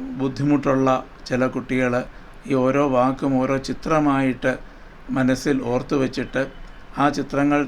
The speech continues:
തിരിച്ചറിഞ്ഞ് വായിക്കുന്ന ആൾക്കാരുമുണ്ട്. അപ്പം അതല്ല, നമ്മൾ നോർമലായിട്ടുള്ള കാര്യമാണ് പറയുന്നത്. അപ്പോൾ നിങ്ങൾ ആദ്യം ചെയ്യേണ്ടത്,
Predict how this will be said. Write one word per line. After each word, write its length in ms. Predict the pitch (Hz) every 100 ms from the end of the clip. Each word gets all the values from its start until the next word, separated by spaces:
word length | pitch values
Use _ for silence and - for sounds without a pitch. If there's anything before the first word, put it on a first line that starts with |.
| 139
തിരിച്ചറിഞ്ഞ് 540 | 131 127 151 131 139
വായിക്കുന്ന 480 | 131 127 123 131 131
ആൾക്കാരുമുണ്ട്. 800 | 123 120 131 123 123 117 110 120 - - - - - -
അപ്പം 340 | 143 160 277 151
അതല്ല, 520 | 147 202 160 156 131
നമ്മൾ 260 | 127 127
നോർമലായിട്ടുള്ള 880 | 156 139 143 165 190 165 156 165 170
കാര്യമാണ് 520 | 147 139 143 139 131
പറയുന്നത്. 460 | 135 123 117 113 143 - - - - -
അപ്പോൾ 160 | - 147
നിങ്ങൾ 200 | 160 175
ആദ്യം 360 | 147 151 220
ചെയ്യേണ്ടത്, 520 | 208 165 147 131 123